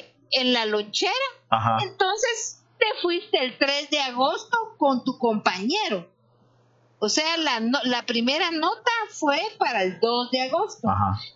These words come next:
Speaker 1: Y la muchacha medio lavó la lonchera o no la lavó y volvió a echar la nota en,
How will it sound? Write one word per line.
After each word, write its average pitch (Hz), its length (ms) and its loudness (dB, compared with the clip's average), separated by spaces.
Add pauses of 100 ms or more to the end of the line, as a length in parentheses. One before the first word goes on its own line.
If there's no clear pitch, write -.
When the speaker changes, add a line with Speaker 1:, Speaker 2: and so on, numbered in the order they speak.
(540)
Speaker 1:
Y 294 200 2
la 262 180 0
muchacha 262 600 0 (760)
medio 262 580 2
lavó 240 300 2
la 392 180 0
lonchera 330 440 0 (240)
o 254 120 0
no 277 200 2
la 381 180 0
lavó 285 300 0 (600)
y 320 200 0
volvió 254 400 2
a 254 60 -2
echar 247 280 0
la 247 180 2
nota 247 400 2 (160)
en, 160 360 -4